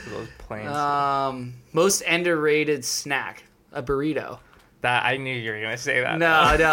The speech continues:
Speaker 2: I'm gonna
Speaker 1: <laughs>
Speaker 2: say something else now. Um, I mean, how good?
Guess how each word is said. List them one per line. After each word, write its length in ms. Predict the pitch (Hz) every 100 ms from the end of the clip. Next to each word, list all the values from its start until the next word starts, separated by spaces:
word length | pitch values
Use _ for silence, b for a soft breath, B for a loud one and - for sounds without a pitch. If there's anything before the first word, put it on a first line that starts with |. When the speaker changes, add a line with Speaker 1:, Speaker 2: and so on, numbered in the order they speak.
| -
Speaker 2:
I'm 100 | 180
gonna 160 | -
Speaker 1:
<laughs> 0 |
Speaker 2:
say 160 | 269 185
something 260 | 175 156 151
else 240 | 151 147
now. 360 | 147 135 131 127 B B B _
Um, 520 | 143 156 151 143 131 123 _ b b b b b _ _ _ -
I 40 |
mean, 160 | 196 202
how 300 | 165 185 302
good? 560 | 196 156 151 160 233